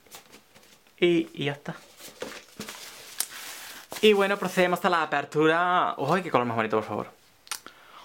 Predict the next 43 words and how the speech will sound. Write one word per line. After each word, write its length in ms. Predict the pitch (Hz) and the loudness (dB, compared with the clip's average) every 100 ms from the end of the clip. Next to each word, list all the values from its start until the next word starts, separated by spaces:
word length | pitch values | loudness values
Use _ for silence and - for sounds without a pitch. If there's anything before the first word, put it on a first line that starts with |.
| - _ - - | -20 _ -20 -2
No 140 | 160 180 | 4 4
sé 60 | |
si 40 | 156 | 6
se 80 | 175 | 2
podrá 380 | 160 156 156 | 2 2 0
apreciar 560 | 147 151 135 143 139 143 | -2 -4 -4 0 0 2
la 140 | 147 | -2
belleza 420 | 139 131 143 - 139 | -2 -2 -2 0 0
de 80 | |
este 240 | 131 - 139 | 0 0 2
color 580 | 131 127 127 127 - 127 | 4 4 4 4 2 0
rojo 360 | 135 131 123 | 2 2 -2
putón, 500 | 120 - 139 160 247 - - - - - - - - - | 0 4 4 2 -4 -8 -18 -12 -10 -6 -4 -4 -6 6
o 120 | 214 | 6
como 140 | 214 | 6
han 80 | 190 | 0
dicho 180 | 160 170 | 0 0
por 180 | 151 143 | 2 2
Facebook, 380 | 151 143 151 151 | 2 2 2 4
rojo 460 | 147 143 147 143 127 | 4 2 2 2 2
furcia. 680 | - 139 131 120 170 175 - - - | 2 2 2 0 2 2 -2 -8 -6
<laughs> 320 | - 180 202 151 | 4 6 6 6
Pero 180 | 185 | 6
bueno, 280 | 143 139 110 - - - - - - - | 6 2 0 -8 -10 -10 -10 -12 -8 4
se 180 | 240 | 6
ve 80 | 269 | 6
de 80 | 254 | 6
puta 220 | 220 202 | 2 2
madre, 320 | 175 208 240 214 | 2 2 2 2
no 160 | 196 | 2
sé 120 | 180 | 2
cómo 140 | 165 143 | 0 2
se 120 | 139 | 4
verá 480 | 135 135 135 131 123 | 4 4 2 2 2
luego, 440 | 117 135 151 190 | 4 4 4 2
o 80 | 139 | 0
sea, 260 | 127 127 101 | 0 0 2
imagino 380 | 123 117 123 | 0 0 0
que 140 | 123 120 | 2 4
luego, 260 | 123 131 - | 4 2 0
eh, 120 | 123 | -2
se 100 | 117 | 4
verá 260 | 110 117 | 4 4